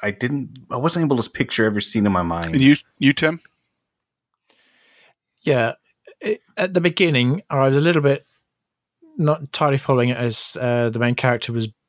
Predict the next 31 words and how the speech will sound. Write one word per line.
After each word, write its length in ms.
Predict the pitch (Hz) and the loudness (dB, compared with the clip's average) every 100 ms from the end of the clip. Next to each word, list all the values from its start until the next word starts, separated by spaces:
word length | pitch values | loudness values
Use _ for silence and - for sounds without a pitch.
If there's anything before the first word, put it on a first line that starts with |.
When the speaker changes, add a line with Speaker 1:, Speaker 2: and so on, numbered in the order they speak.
| - | -4
Speaker 3:
bored 280 | 127 123 113 | 2 4 4
in 60 | |
the 60 | 110 | 2
ship, 260 | - 110 - | 2 0 -2
what 160 | 113 | -6
was, 240 | 113 98 - _ _ | -6 -10 -12 _ _
what 140 | 123 - | -6 -6
was 100 | 113 | -2
going 320 | 123 110 107 | 0 0 0
on. 320 | 95 92 101 - | -4 -8 -8 -2
But 160 | 123 | -2
that 100 | 170 | -2
was 100 | 170 | -2
just 220 | - 165 | 0 2
a 60 | 147 | 2
little 160 | 135 123 | 0 0
bit 180 | 123 | -2
at 80 | 110 | -2
the 60 | - | -6
beginning, 320 | 113 117 107 | -2 0 2
and 80 | 110 | 2
the 20 | |
rest 180 | 110 - | 0 -2
of 60 | 101 | -4
it 40 | |
I 80 | 113 | -6
thought 260 | - 110 101 | 0 -2 0
was, 300 | 104 - - _ _ _ _ _ _ _ _ _ | -6 -8 -12 _ _ _ _ _ _ _ _ _
was 160 | 123 - | -4 -4
fine. 440 | - 117 98 98 - 156 | -2 -2 -2 -8 -14 -14
Speaker 2:
Okay. 320 | - 269 311 | -6 -4 -4